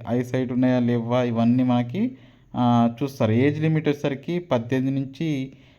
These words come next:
ఆ, ముప్పై సంవత్సరాల వరకు కలిగి ఉండాలి, ఇక్కడ క్లియర్గా ఇవ్వడం జరిగింది. ఇక్కడ మనకి ఎస్సీ ఎస్టీకి ఒక ఫైవ్ ఇయర్స్,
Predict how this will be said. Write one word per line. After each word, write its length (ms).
ఆ, 220
ముప్పై 360
సంవత్సరాల 420
వరకు 320
కలిగి 280
ఉండాలి, 560
ఇక్కడ 320
క్లియర్గా 400
ఇవ్వడం 240
జరిగింది. 380
ఇక్కడ 160
మనకి 560
ఎస్సీ 280
ఎస్టీకి 400
ఒక 480
ఫైవ్ 180
ఇయర్స్, 480